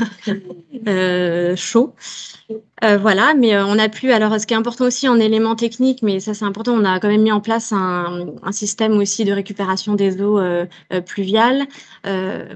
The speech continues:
pour arroser en, en partie le jardin, pas tout. Bien sûr, dans la palette végétale, il est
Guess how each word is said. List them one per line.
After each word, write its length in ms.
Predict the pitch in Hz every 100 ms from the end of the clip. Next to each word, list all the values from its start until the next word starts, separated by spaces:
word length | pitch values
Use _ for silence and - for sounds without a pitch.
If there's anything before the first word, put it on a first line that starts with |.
| -
pour 180 | 202 190
arroser 440 | 180 185 196 202
en, 200 | 185 175 -
en 120 | 233
partie 360 | 220 190 - 202
le 120 | 196
jardin, 400 | 185 180 180 262
pas 140 | 214
tout. 220 | 165 240 262
Bien 220 | 208 220
sûr, 260 | - 240
dans 120 | 214 185
la 100 | 180
palette 300 | 190 196 185
végétale, 500 | 190 190 185 214 214
il 160 | 175
est 240 | 180 208